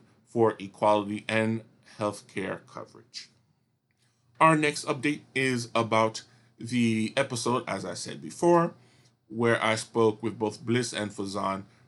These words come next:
from Neuralink, Neuralink being the biotech company that Elon Musk developed a few years ago, and the implant device that they are current working, currently working on.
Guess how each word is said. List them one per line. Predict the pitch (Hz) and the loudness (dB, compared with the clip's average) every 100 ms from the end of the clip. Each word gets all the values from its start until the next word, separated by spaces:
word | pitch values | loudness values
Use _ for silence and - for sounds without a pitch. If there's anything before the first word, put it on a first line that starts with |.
| _ | _
from | - 110 110 113 110 | 0 2 2 0 0
Neuralink, | 117 123 113 113 117 _ _ _ - | 2 2 2 0 -4 _ _ _ -8
Neuralink | 107 110 113 110 113 - 101 | -2 0 2 2 -2 -4 -4
being | 110 107 104 101 | -2 -2 -4 -6
the | 98 98 101 - _ _ _ _ _ - - | -6 -6 -10 -18 _ _ _ _ _ -20 0
biotech | 113 123 117 113 - 113 | 2 4 2 0 -2 -6
company | - 120 113 113 113 110 | -4 -6 -4 -4 -2 -2
that | 98 101 98 - | -4 -6 -6 -6
Elon | 107 101 90 95 | -6 -4 -4 -4
Musk | 117 123 113 110 | 0 0 0 -6
developed | 107 101 110 107 104 - | -8 -4 -2 0 -2 -8
a | |
few | - - 95 | -16 -12 -10
years | 104 131 117 | -8 -6 -6
ago, | 120 113 117 117 _ _ _ _ _ _ _ | -4 -2 -4 -6 _ _ _ _ _ _ _
and | 110 117 117 | -4 -2 -2
the | 123 117 117 - | -4 -6 -6 -2
implant | 165 160 151 90 | -2 -2 -2 -2
device | 98 101 92 95 | -4 -4 -4 -4
that | - 95 | -8 -10
they | 90 | -10
are | - | -10
current | 104 95 - | -8 -10 -8
working, | 98 95 87 92 - | -12 -12 -16 -18 -10
currently | 131 117 110 | -6 -6 -6
working | 98 101 - 80 | -6 -8 -10 -14
on. | - - | -16 -20